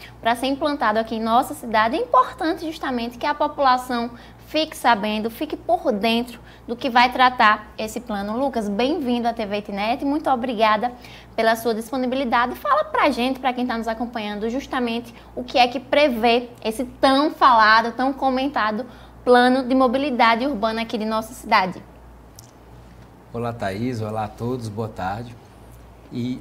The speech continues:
Speaker 2: o plano de mobilidade urbana do município está sendo elaborado e será apresentado ainda nesse mês de março, a fim de que a Câmara possa trazer à população e promover esses debates.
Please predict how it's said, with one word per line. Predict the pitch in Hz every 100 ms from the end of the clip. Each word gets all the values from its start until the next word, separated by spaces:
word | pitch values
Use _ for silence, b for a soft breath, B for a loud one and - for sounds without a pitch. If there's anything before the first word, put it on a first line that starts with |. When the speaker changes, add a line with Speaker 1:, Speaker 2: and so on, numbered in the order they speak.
| -
Speaker 2:
o | 151
plano | 139 156 170
de | 147
mobilidade | 160 131 135 117 123 117
urbana | 110 98 123 131 113
do | 110 127
município | 127 107 - - 135 139 101 95 - -
está | - - 131
sendo | - 123 131 139 131 110 107
elaborado | 143 160 165 131 107 95 107 123
e |
será | 127 127 131
apresentado | 139 143 151 160 120 113 120 139
ainda | 135 156 156 117
nesse | 113 113 -
mês | 107 104
de | 107
março, | 117 98 113 - - B B B B
a | 113
fim | 117 120
de | 113
que | -
a | 117
Câmara | 117 113 117 120 123
possa | - 104 110 -
trazer | 110 101 92 98
à | 117
população | 107 - 98 - 117 127 131
e |
promover | 117 123 127 113 113
esses | 120 - 117
debates. | 113 147 92 80 - -